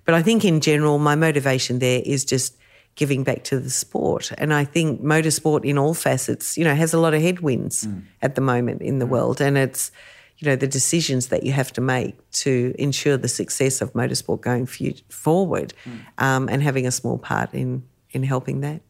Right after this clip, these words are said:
Speaker 2: Good for you. The, um, you know, in, in looking at the, the path forward in that regard for you,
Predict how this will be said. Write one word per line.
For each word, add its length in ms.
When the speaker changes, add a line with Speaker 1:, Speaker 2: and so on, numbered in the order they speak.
Speaker 2:
Good 140
for 100
you. 240
The, 420
um, 720
you 200
know, 120
in, 260
in 200
looking 260
at 120
the, 460
the 180
path 400
forward 340
in 80
that 140
regard 440
for 280
you, 280